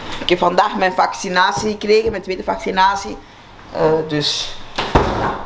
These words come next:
wel super natuurlijk. Ehm, kijk, je ziet het echt dat het aan het regenen is hier. Volledig regen, regen, regen.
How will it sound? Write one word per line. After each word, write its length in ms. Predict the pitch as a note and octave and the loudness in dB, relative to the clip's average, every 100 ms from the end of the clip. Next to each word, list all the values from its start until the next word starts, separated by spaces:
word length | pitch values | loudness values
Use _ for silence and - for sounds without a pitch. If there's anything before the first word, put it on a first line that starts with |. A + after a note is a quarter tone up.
| - | -2
wel 160 | - C#3+ | 0 0
super 300 | - D#3+ D#3+ | -4 -2 0
natuurlijk. 540 | D#3+ D#3+ E3 D#3+ D#3 - - - - - - - - - - | 0 2 2 2 -2 -8 -14 -14 -12 -12 -14 -14 -14 -14 -6
Ehm, 480 | C#3 C#3 C3+ C3+ C3+ C#3 C3+ - - - - - - - - - - - - - - - - - - | 0 2 2 0 -2 -4 -8 -10 -12 -12 -12 -12 -14 -14 -14 -14 -14 -14 -14 -14 -12 -12 -12 -10 -8
kijk, 160 | - - | -6 -2
je 60 | C3 | 0
ziet 180 | C#3+ | 2
het 100 | C3+ | 2
echt 100 | - | 0
dat 100 | D3 | 0
het 120 | C#3 B2+ | 0 0
aan 100 | A#2+ | -2
het 100 | C#3 | 0
regenen 360 | D3 D#3+ D#3+ | 0 0 -2
is 120 | D#3 | -6
hier. 260 | - E3 D#3+ - - - - - - - - - - - - - - - - - - D3 - - - - - - - - - - - - | -4 0 2 0 -6 -4 -4 -4 -6 -6 -6 -6 -4 -4 -4 -6 -4 -2 -2 -2 -2 2 6 6 6 6 6 4 2 0 0 0 -2 2
Volledig 420 | D3 D3+ - - | 4 6 6 4
regen, 300 | C#3+ D3 C#3+ | 4 4 2
regen, 260 | C#3+ C#3 | 2 2
regen. 360 | C3 C#3 D3 D#3 | 2 2 2 -2